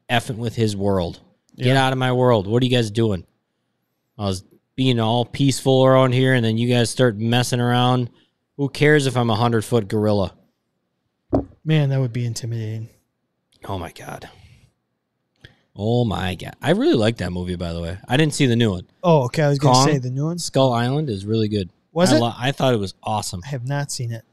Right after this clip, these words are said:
Speaker 1: Super entertaining. I mean, it's not gonna win an Academy Award, but I, at this point, why would you want to win, win an Academy Award?
Speaker 2: Was The Rock in that?
Speaker 1: No. So,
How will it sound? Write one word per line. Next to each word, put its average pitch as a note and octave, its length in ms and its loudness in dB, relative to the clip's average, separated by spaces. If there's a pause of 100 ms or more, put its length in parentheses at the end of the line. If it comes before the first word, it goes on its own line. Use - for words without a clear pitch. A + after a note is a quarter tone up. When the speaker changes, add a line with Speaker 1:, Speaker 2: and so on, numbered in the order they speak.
(180)
Speaker 1:
Super D3 420 2
entertaining. B2 560 0
I A#2+ 80 -6
mean, B2 140 2
it's A#2 160 -2
not C3+ 140 0
gonna B2 160 0
win A#2 360 0
an G#2+ 180 -6
Academy A2+ 420 0
Award, G#2 420 0
but G2 220 -2 (640)
I, G#2 220 -2
at G#2+ 200 -6
this A#2 160 0
point, G#2+ 260 -2
why G#2 140 0
would G#2+ 180 0
you G2 80 -6
want G#2+ 200 0
to G#2 60 0
win, F#2 320 -6
win G#2 140 -4
an F#2 100 -4
Academy F2+ 420 -12
Award? F2+ 380 -16
Speaker 2:
Was F#3 140 -4
The F#3 100 0
Rock F3 260 2
in D4+ 100 0
that? D4+ 200 -2 (580)
Speaker 1:
No. G#2 280 -2 (960)
So, G#2+ 520 2